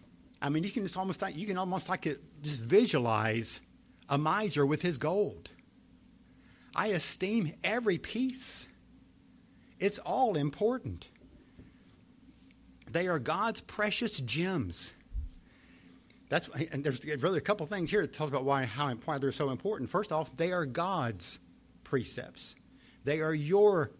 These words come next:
precepts. They're yours. That's why I esteem them. And he also,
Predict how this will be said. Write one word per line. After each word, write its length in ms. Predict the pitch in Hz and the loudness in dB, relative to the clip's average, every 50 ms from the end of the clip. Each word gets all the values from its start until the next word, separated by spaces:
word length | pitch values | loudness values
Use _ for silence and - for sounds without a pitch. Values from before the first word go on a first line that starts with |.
| - - | -20 -18
precepts. 800 | - - 143 123 107 - - 120 98 - - - - - - - - - - - - - - - | -10 -6 -4 -4 -2 -2 -4 -4 -6 -8 -10 -10 -10 -10 -10 -12 -14 -20 -20 -20 -20 -20 -8 -4
They're 160 | 131 160 190 | -2 -2 -2
yours. 600 | 190 175 202 214 226 220 175 123 98 82 - - - - - - - - - - | 0 0 0 2 2 0 -2 -2 -4 -6 -10 -14 -16 -20 -20 -20 -20 -18 -8 -4
That's 220 | 139 151 - - | -4 -2 -2 -2
why 100 | 165 160 | -2 -2
I 40 | 156 | -2
esteem 340 | 151 - - 180 196 190 135 | -2 -2 -4 -6 -6 -4 -4
them. 160 | 107 95 - - - - - - - - - - | -6 -6 -8 -12 -18 -20 -20 -20 -20 -18 -10 -4
And 100 | - 160 | -2 0
he 80 | 175 170 | 2 2
also, 380 | 170 202 - 196 - - 170 | 2 2 0 0 0 0 0